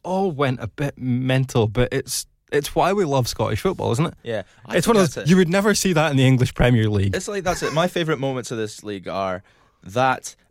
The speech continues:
Speaker 2: and the Tommy Wright, Neil McCann, Tommy Wright doing the, the old Ronnie roar to the fans as he walked off.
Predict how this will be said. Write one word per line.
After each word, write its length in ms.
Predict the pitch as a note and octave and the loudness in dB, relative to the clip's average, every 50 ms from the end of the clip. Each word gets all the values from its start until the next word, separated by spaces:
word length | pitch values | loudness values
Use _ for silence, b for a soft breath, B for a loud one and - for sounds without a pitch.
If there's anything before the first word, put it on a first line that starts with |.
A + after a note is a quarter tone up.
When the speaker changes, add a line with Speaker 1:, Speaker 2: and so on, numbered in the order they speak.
| - G#2+ | -8 -6
Speaker 2:
and 340 | G#2+ G#2+ G#2+ G#2 G#2 G2+ | -4 -2 -2 -4 -6 -6
the 180 | - C#2+ D#2 G#2 | -10 -10 -10 -10
Tommy 300 | - - A2+ G#2 G2+ G2+ | -8 -6 -6 -4 -4 -4
Wright, 200 | F2+ F#2+ F#2+ - | -4 -4 -6 -4
Neil 160 | F#2 F#2+ F#2 F#2 | -6 -8 -8 -8
McCann, 580 | F#2 - - A2 G2 F#2 F2+ F2 E2+ E2 D#2+ F2+ b b b b - - _ | -8 -8 -6 -6 -4 -2 -2 -4 -4 -8 -12 -14 b b b b -20 -20 _
Tommy 220 | - - F#2+ F#2 F2+ | -10 -8 -6 -4 -2
Wright 200 | F2+ F2 C#2+ B1 | -4 -4 -4 -4
doing 220 | F#2+ F2+ F2+ F2 | -6 -6 -4 -4
the, 240 | F2 F2 F2 E2+ E2 A#1+ | -2 -2 -2 -4 -4 -4
the 80 | F2+ F2 | -4 -4
old 160 | F2 E2+ E2 | -4 -4 -4
Ronnie 280 | F2+ F2 E2+ E2+ E2+ | -4 -4 -2 -2 -4
roar 420 | E2 E2 E2+ E2+ E2 D#2+ D#2 D#2+ - _ _ - | -4 -4 -4 -4 -4 -4 -6 -8 -12 _ _ -14
to 100 | - F#2 | -10 -10
the 80 | E2 - | -10 -8
fans 400 | - F2+ F2 E2 E2 E2 D#2 E2+ | -6 -8 -6 -6 -8 -10 -12 -14
as 100 | D#2+ - | -14 -14
he 80 | E2 | -14
walked 320 | D#2+ D2 D#2+ - - - - | -14 -14 -16 -16 -16 -18 -16
off. 360 | D#2+ E2 - _ - - | -16 -16 -18 _ -20 -20